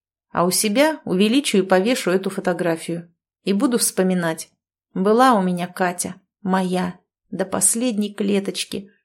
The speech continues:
маленький послушный лягушонок, совершенно, совершенно мой».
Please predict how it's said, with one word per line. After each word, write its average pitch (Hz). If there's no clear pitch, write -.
маленький 262
послушный 214
лягушонок, 196
совершенно, 185
совершенно 233
мой». 175